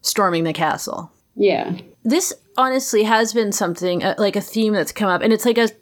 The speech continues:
Speaker 1: it's like a subtler energy throughout all these interviews of that, like,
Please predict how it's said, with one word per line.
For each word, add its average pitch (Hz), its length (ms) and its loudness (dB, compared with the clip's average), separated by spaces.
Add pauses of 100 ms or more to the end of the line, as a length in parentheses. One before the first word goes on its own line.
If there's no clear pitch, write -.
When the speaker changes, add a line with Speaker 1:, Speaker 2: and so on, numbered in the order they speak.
(400)
Speaker 1:
it's 214 180 -4
like 254 140 2
a 240 100 2
subtler 220 460 2
energy 185 580 0
throughout 170 380 -2
all 175 160 0
these 175 180 0
interviews 165 600 -2
of 165 100 -2
that, 170 220 0
like, 170 380 -2